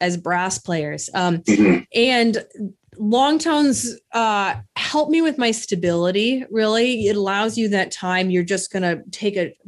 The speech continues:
Speaker 1: very good, healthy breath. It allows you to examine how your breathing is going for that day,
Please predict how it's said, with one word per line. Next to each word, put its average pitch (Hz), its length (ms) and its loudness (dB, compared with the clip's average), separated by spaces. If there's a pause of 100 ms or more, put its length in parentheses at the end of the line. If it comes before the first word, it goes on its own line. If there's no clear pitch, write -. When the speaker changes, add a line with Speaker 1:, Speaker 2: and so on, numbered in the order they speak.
(100)
Speaker 1:
very 226 320 2
good, 214 160 0
healthy 190 360 -4
breath. 175 380 -2
It 180 60 -2
allows 175 260 0
you 180 80 -2
to 175 80 -4
examine 175 460 -2
how 175 180 -6
your 165 160 -4
breathing 185 360 0
is 175 120 -4
going 170 240 -4
for 170 100 -10
that 160 180 -4
day, 165 340 -2